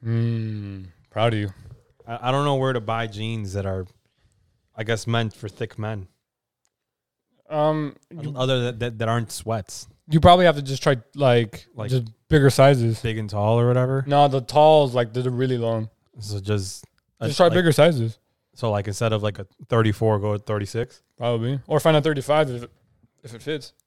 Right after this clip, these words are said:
Speaker 2: I doubt there's ever
Speaker 1: No, there's some, so, uh, uh, some brands doing, like, the odd numbers now 'cause the odd numbers are actually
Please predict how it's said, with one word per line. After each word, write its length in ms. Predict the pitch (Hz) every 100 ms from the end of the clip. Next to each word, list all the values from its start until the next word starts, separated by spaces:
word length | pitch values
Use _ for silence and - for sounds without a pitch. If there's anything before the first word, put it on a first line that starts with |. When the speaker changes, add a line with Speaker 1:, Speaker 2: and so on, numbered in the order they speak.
| _ _ _
Speaker 2:
I 80 | 113
doubt 340 | 104 98 92
there's 200 | 101 90
ever 380 | 95 90 90 90 - - _ _
Speaker 1:
No, 180 | 180 165
there's 180 | 170 185
some, 260 | 208 175 139
so, 240 | 170 160
uh, 600 | 98 135 156 147 143 135 - -
uh, 80 | 156
some 200 | 170 143
brands 260 | 151 151
doing, 240 | 127 143 143
like, 160 | 131
the 100 | 127
odd 200 | 120 131
numbers 280 | 131 127 117
now 160 | 120 117
'cause 140 | 127
the 60 | 135
odd 180 | 135 151
numbers 260 | 147 131
are 100 | 127 123
actually 400 | 139 - 120